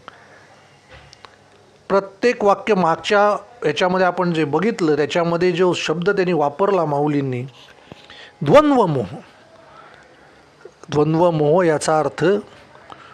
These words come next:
इच्छा आणि द्वेष याच्यातून जो जन्माला येतो, तो इतका मोह मोठा आहे. तो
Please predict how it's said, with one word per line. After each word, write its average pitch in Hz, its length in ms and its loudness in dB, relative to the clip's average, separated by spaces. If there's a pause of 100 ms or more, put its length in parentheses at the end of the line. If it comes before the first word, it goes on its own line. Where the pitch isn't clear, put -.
(320)
इच्छा 196 520 2 (1200)
आणि 269 220 2
द्वेष 175 640 0 (180)
याच्यातून 220 800 0
जो 294 140 2
जन्माला 185 460 0
येतो, 131 360 -2 (300)
तो 226 80 2
इतका 202 500 0
मोह 202 280 2
मोठा 180 380 -2
आहे. 131 180 -8 (1800)
तो - 80 6